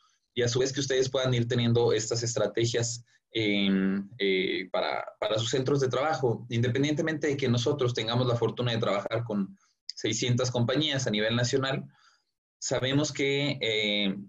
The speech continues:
pues, no, no importa si eres alguna de las salvadoras que participan, o si eres uno de los Tier ones, o si eres un Tier two, inclusive un Tier three,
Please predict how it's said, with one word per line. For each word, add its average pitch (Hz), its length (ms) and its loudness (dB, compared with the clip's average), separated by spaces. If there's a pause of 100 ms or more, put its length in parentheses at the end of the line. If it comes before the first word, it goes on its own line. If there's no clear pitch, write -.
pues, - 380 -2
no, 113 300 0
no 131 100 2
importa 139 400 2
si 131 140 -2
eres 127 240 2
alguna 127 240 2
de 120 80 -2
las 113 100 -2
salvadoras 107 460 2
que - 80 -4
participan, 117 800 -2
o 107 40 0
si 120 140 -2
eres 110 180 -2
uno 113 140 0
de 104 60 0
los 101 160 0
Tier 104 180 -2
ones, 123 480 0 (520)
o 104 100 -2
si 123 120 -2
eres 120 160 2
un 120 100 4
Tier 113 200 0 (160)
two, 151 160 2
inclusive 113 400 0
un 123 80 0
Tier 110 160 -2
three, 131 280 -2